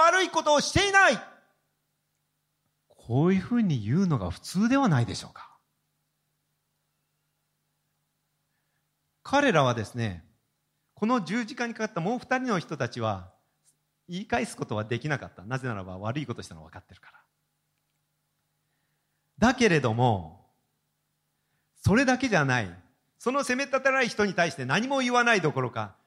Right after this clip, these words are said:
神様に向けてですね、「彼らを許してください」。つまり、彼らは間違っ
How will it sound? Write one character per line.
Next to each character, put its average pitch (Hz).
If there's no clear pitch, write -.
神 330
様 185
に 147
向 135
け 139
て 127
で 98
す -
ね、 92
「彼 349
ら 196
を 165
許 226
し -
て 370
く 294
だ 294
さ 285
い」。 262
つ 196
ま 170
り、 117
彼 220
ら 139
は 95
間 85
違 226
っ 254